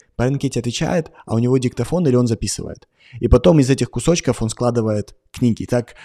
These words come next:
эм, есть несколько книг. Ее первая книга называется «Любить, что есть». Если вы не читали, я вам очень рекомендую. В свое время книга изменила мою жизнь, и, и с этой книги я открыл для себя Байрон Кэти.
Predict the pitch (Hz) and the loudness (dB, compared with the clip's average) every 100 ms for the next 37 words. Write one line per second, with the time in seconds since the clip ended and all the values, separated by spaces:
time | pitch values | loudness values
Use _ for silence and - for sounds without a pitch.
0 | - - - - - 117 101 - 123 117 | -20 -12 -10 -10 -6 -4 -4 -4 -2 -2
1 | - 104 - 120 117 - - _ _ - | -4 -6 0 2 0 -2 -18 _ _ -6
2 | 107 - _ _ - 120 117 110 113 107 | -6 -6 _ _ -2 0 0 -2 -4 -4
3 | 101 107 101 98 104 104 104 110 - 95 | -4 -6 -6 -8 -6 -4 -2 -4 -4 -6
4 | 104 120 120 - - _ 98 - 101 95 | 0 0 0 -4 -16 _ -12 -8 -8 -8
5 | - 113 101 85 78 - - - 110 104 | -6 -6 -4 -6 -10 -2 -2 0 -4 -4
6 | 107 110 110 104 101 - - - _ - | -4 -2 -2 -2 -4 -8 -16 -20 _ -8
7 | 98 101 92 - 110 101 92 98 90 87 | -4 -2 -4 -4 -2 -2 -4 -6 -6 -2
8 | 110 127 131 120 110 - _ - 92 95 | 0 2 2 2 -2 -6 _ -12 -8 -6
9 | 87 - - _ _ - - 95 92 120 | -6 -8 -16 _ _ -10 -6 -6 -2 0
10 | 113 107 95 87 85 98 _ _ - - | 0 -2 -4 -6 -8 -12 _ _ -18 -14
11 | 90 - - 139 139 101 - 87 82 80 | -12 -12 -4 0 0 -2 -6 -10 -10 -10
12 | 80 - 120 120 107 | -10 -4 -2 0 -4